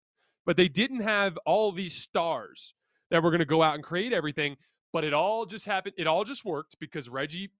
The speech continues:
uh, Reggie Jackson and Paul George could make that first defensive rotation, and everyone else was just feeding off of that. And the Lakers are starting to capture a little bit of that, which is something I've been begging for literally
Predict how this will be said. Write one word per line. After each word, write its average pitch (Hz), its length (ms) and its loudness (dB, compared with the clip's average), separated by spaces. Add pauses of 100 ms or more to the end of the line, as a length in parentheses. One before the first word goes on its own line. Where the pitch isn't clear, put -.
(200)
uh, 139 340 0
Reggie 160 240 -2
Jackson 170 540 -4
and 147 80 -10
Paul 156 200 -2
George 151 360 -6
could 139 120 -12
make 143 180 -8
that 127 160 -8 (220)
first 175 440 -2 (600)
defensive 175 480 -2
rotation, 160 500 -4
and 131 140 -8
everyone 151 420 0
else 147 200 0
was 139 120 -10
just - 260 -14
feeding 160 300 -6
off 165 200 -2
of 151 80 -6
that. 117 140 -6
And 139 100 -10
the 143 60 2
Lakers 175 400 0
are 180 80 -4
starting 175 320 -2
to 143 60 -8
capture 175 560 0
a 190 80 2
little 190 240 0
bit 196 160 0
of 190 60 -2
that, 202 220 2
which 160 160 -6
is 151 120 -8
something 170 340 -4
I've 143 140 -2
been 131 200 -10
begging 156 480 -4
for 127 280 -4 (360)
literally 180 760 2